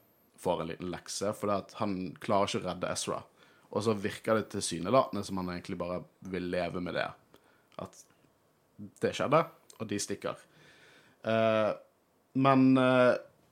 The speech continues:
imens her så tar jo på en måte Sabine og,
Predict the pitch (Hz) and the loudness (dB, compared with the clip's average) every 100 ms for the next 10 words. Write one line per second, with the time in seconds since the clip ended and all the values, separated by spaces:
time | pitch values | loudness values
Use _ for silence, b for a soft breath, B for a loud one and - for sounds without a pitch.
0 | _ _ _ _ _ _ _ - - 139 | _ _ _ _ _ _ _ -20 -4 2
1 | 143 135 - 92 76 - - 117 104 90 | 6 6 4 -2 -4 -8 0 2 4 0
2 | 87 - 92 87 - 98 92 - - 98 | -4 -8 -6 -6 -2 -2 -2 -4 -4 -2
3 | 101 95 95 - 92 87 | -4 -2 -4 -4 -4 -4